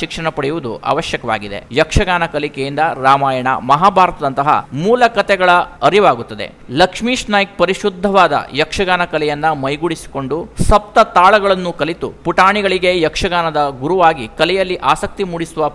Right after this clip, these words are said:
ಪ್ರಯತ್ನಕ್ಕೆ ನಾವೆಲ್ಲರೂ ಕೈಜೋಡಿಸೋಣ ಎಂದರು. ಈ ಸಂದರ್ಭದಲ್ಲಿ ಯಕ್ಷಗಾನ ಕಲಾವಿದ ರಾಮ ಹೆಗಡೆ ಹಾಗೂ ಯಕ್ಷಗುರು ಮತ್ತು ಯುವ ಯಕ್ಷಗಾನ ಕಲಾವಿದ ಲಕ್ಷ್ಮೀಶ್ ಈಶ್ವರ್ ನಾಯ್ಕ್ ಅವರನ್ನ ಸನ್ಮಾನಿಸಲಾಯಿತು. ಊರಿನ ಪ್ರಮುಖರಾದ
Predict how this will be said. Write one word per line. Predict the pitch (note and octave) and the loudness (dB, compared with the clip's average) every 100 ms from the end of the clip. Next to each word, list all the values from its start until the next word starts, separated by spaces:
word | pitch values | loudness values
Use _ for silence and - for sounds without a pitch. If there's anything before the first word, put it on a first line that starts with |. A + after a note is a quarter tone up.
| C#3+ | -2
ಪ್ರಯತ್ನಕ್ಕೆ | D3 D3+ C3+ - B2+ - C3 | -4 -4 -10 -8 -12 -4 0
ನಾವೆಲ್ಲರೂ | E3 F#3+ G#3+ F#3+ E3 | 2 2 0 -2 0
ಕೈಜೋಡಿಸೋಣ | D#3+ F#3+ G3+ F#3 D3+ C#3 C3 B2+ D3 | 0 2 2 0 -2 -4 -4 -4 -6
ಎಂದರು. | B2 G#2 F#2 - F#3 | -8 -10 -14 -14 -8
ಈ | A3 | 0
ಸಂದರ್ಭದಲ್ಲಿ | A3 A#3 B3+ A3+ G#3+ G#3 | 2 4 4 2 2 4
ಯಕ್ಷಗಾನ | F#3+ - G3+ G3 G3 F#3+ | 4 4 4 4 4 2
ಕಲಾವಿದ | F3 F3 F3 E3 E3+ - - B2+ C#3+ | 4 4 4 4 4 2 -4 0 4
ರಾಮ | E3+ G3+ F#3+ | 4 4 2
ಹೆಗಡೆ | E3 E3 D3 | 0 0 -2
ಹಾಗೂ | C3+ D#3+ G2+ - B2 | -4 -4 -8 -6 -2
ಯಕ್ಷಗುರು | E3+ - A3 G3 G3+ F3+ | -2 0 0 0 -2 -4
ಮತ್ತು | - G3 G#3+ G#3+ B2+ D3+ | -4 -2 -2 -6 -4 2
ಯುವ | A3 A3+ | 4 4
ಯಕ್ಷಗಾನ | G#3 - F#3+ F#3+ F#3 E3+ | 0 -2 0 0 0 2
ಕಲಾವಿದ | D#3+ D#3 E3 C#3 D#2+ D#3 | 2 2 0 -2 0 -2
ಲಕ್ಷ್ಮೀಶ್ | E3+ G#3 A3 A3 - F3 | -2 -6 -4 -4 -6 -8
ಈಶ್ವರ್ | F#3+ G#3 F#3 | -2 0 2
ನಾಯ್ಕ್ | E3+ D#3+ | 0 -2
ಅವರನ್ನ | D3+ D3 D#3+ F#3 - | -2 -2 -2 -2 0
ಸನ್ಮಾನಿಸಲಾಯಿತು. | E3 G3+ E3 A#2+ A2 G#2+ - A2 - | -2 0 -4 -6 -8 -8 -10 -12 2
ಊರಿನ | F#3 F#3+ E3+ D#3+ | 4 4 2 2
ಪ್ರಮುಖರಾದ | D#3+ F3 E3 D#3 D#3 | 0 0 2 4 6